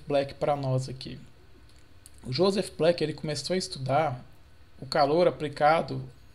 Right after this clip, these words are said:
ao gelo, na, na transformação do gelo, né, na fusão do gelo,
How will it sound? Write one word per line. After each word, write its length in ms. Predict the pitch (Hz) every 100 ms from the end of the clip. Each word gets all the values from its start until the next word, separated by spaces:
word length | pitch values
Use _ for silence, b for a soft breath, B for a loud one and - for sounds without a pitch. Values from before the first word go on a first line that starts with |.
| - -
ao 120 | 160
gelo, 460 | 160 139 151 143 127 - - - - b b -
na, 160 | 135 131 131
na 300 | 135 135 131
transformação 760 | 131 175 - 170 170 151 151 151
do 120 | 165
gelo, 360 | 143 147 151
né, 140 | 131 131
na 120 | 131
fusão 400 | - 120 143 160
do 120 | 147
gelo, 420 | 131 135 185 151